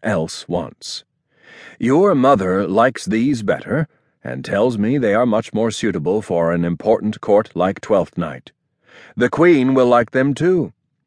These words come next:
and your mother and Zoe and the other ladies of the court," he added. "Women set great store by such things, you know."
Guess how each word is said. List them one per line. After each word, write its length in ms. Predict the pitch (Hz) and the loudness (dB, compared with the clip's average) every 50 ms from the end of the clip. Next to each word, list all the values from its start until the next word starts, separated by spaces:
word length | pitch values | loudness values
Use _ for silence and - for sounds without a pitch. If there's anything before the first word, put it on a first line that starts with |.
| _ _ _ - | _ _ _ -6
and 320 | 101 107 135 160 175 170 | -2 0 2 2 2 2
your 240 | - 170 170 190 202 | 2 2 2 2 2
mother 420 | 180 180 185 170 131 110 101 98 | 2 2 2 2 4 2 2 2
and 300 | 110 110 113 117 117 110 | 2 0 0 0 -2 -2
Zoe 460 | 92 98 147 151 113 82 76 76 73 69 | 0 0 2 2 0 -2 -4 -6 -8 -6
and 160 | 78 95 101 | -4 -2 -2
the 100 | 113 120 | 0 0
other 200 | 139 143 127 110 | 0 0 0 2
ladies 360 | 101 98 98 92 90 80 - | 2 0 0 0 -2 -4 -4
of 80 | 90 87 | -6 -6
the 100 | 117 113 | -6 -6
court," 360 | - 113 82 - - _ - | -2 -4 -4 -4 -4 _ -6
he 140 | - 90 85 | -4 -4 -4
added. 320 | 67 64 - 58 - - _ _ _ _ _ - - - - - - - | -4 -6 -8 -14 -18 -20 _ _ _ _ _ -20 -20 -20 -20 -16 -6 0
"Women 480 | 110 139 185 220 220 208 185 170 151 | 2 4 4 4 4 4 2 0 0
set 340 | 120 - 160 156 - - 85 | 0 0 0 0 0 -2 -4
great 300 | 117 127 165 214 220 - | 0 0 0 0 0 -4
store 340 | - - 277 302 294 254 190 | -6 -4 0 2 4 4 4
by 220 | 101 87 76 - | 2 0 -2 -4
such 260 | - - 78 - - | -6 -10 -10 -12 -10
things, 320 | - - 92 76 71 - - | -6 -6 -6 -6 -6 -8 -10
you 100 | 71 69 | -10 -8
know." 380 | 69 73 80 107 147 170 208 | -6 -6 -4 -4 -4 -4 -6